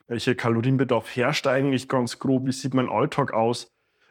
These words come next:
dann ist es schon fast unmöglich, in die ein oder andere Zielsetzung sinnvoll auch hinzuarbeiten.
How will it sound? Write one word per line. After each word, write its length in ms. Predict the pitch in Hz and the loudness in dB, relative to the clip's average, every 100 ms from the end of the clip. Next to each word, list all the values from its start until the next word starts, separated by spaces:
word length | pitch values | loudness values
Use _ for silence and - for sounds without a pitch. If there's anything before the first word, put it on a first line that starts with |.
| - | 0
dann 200 | 123 127 | 0 0
ist 160 | 131 | -2
es 360 | 135 131 - - | 0 -2 -4 -12
schon 480 | - - 127 127 - | -6 0 2 2 -2
fast 500 | - 127 120 - - - | -2 -2 -2 -6 -10 -2
unmöglich, 880 | 151 147 151 160 - 127 123 - _ | 0 2 2 2 0 -2 -2 -12 _
in 100 | 117 | -2
die 120 | 117 | 2
ein 200 | 98 123 | 2 2
oder 180 | 135 117 | 2 0
andere 280 | 113 123 120 | 0 0 -2
Zielsetzung 800 | - - 151 139 131 - 123 117 | -4 0 2 2 -2 -2 -2 -2
sinnvoll 540 | - 196 214 - 147 | 0 2 2 2 2
auch 260 | 101 131 - | 2 0 -2
hinzuarbeiten. 880 | 170 - 165 127 135 135 131 139 | -4 -4 -2 0 2 0 -2 -8